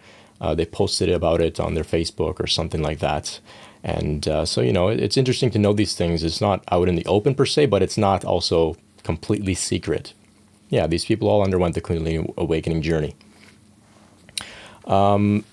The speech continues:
so even though they don't speak about it openly, I, I don't think there's anything wrong with that. I don't think there's, there's, I'm not faulting them for not speaking openly about it. Like I said, I've come to understand a little bit about why, and that's what I wanna share with you today.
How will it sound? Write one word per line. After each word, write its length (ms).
so 460
even 200
though 80
they 80
don't 160
speak 320
about 240
it 80
openly, 720
I, 260
I 40
don't 220
think 120
there's 140
anything 320
wrong 300
with 160
that. 340
I 60
don't 180
think 160
there's, 540
there's, 360
I'm 120
not 120
faulting 500
them 140
for 120
not 240
speaking 340
openly 320
about 260
it. 240
Like 160
I 80
said, 260
I've 140
come 220
to 100
understand 580
a 40
little 200
bit 140
about 280
why, 500
and 280
that's 140
what 100
I 40
wanna 180
share 240
with 180
you 60
today. 400